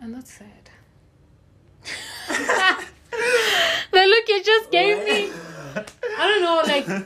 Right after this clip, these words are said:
Speaker 2: <laughs>
Speaker 1: I don't know. Maybe, I don't know. I just prefer, my pre-, my preference is just too crazy, you know? I feel
Speaker 2: Mm.
Speaker 1: like it's so unrealistic.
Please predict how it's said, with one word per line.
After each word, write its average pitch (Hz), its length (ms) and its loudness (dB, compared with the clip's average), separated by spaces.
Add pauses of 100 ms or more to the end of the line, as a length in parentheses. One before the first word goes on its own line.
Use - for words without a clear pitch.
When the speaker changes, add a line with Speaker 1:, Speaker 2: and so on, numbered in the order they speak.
(120)
Speaker 2:
<laughs> - 80 -16
Speaker 1:
I 285 80 -6
don't 349 180 -4
know. 247 140 -4
Maybe, 294 380 0
I 262 160 -8
don't 320 180 -8
know. 240 180 -6
I 254 80 -8
just 302 240 -12
prefer, 247 500 -10
my 226 200 -10
pre-, - 200 -20
my 226 200 -10
preference 226 520 -14
is 196 120 -14
just - 340 -18
too - 100 -20
crazy, - 640 -18 (460)
you 202 100 -16
know? 190 200 -16 (220)
I - 100 -8
feel 254 160 -2
Speaker 2:
Mm. 220 80 -4
Speaker 1:
like 208 180 -6
it's - 220 -10
so 226 240 -4
unrealistic. 185 1000 -14